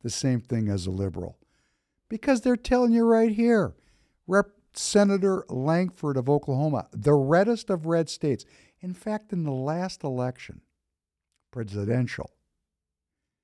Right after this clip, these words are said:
when President Biden beat President Trump,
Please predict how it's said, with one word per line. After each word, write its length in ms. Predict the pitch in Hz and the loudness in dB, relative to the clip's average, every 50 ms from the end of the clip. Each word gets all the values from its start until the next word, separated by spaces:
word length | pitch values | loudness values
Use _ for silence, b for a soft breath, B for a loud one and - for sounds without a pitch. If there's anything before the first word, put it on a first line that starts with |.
| _ _ _ _ _ _ _ _ _ _ _ _ _ _ _ _ _ _ _ _ _ _ _ _ | _ _ _ _ _ _ _ _ _ _ _ _ _ _ _ _ _ _ _ _ _ _ _ _
when 160 | - 107 104 | -14 -12 -12
President 500 | - - 110 104 101 92 98 104 104 107 | -10 -6 -6 -6 -6 -6 -8 -8 -8 -8
Biden 360 | - 107 104 104 107 110 104 95 | -8 -6 -6 -6 -6 -8 -8 -8
beat 220 | 107 101 98 _ | -10 -10 -10 _
President 480 | - 117 104 104 107 110 117 117 120 123 | -12 -12 -12 -12 -10 -10 -10 -10 -10 -12
Trump, 400 | - - 143 143 120 - _ | -10 -10 -10 -10 -10 -12 _